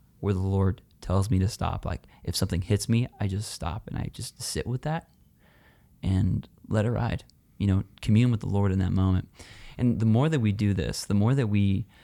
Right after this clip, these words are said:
um, read the Bible, not just as an end in of itself,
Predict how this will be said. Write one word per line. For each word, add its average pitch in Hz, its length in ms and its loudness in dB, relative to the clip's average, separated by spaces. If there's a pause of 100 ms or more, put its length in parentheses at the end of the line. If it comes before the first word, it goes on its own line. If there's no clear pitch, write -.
(180)
um, 95 520 -2
read 107 640 2
the 101 260 0
Bible, 95 600 2 (300)
not 117 380 2
just 117 300 0
as 107 160 2
an 104 120 6
end 101 160 6
in 98 120 4
of 95 120 2
itself, - 480 0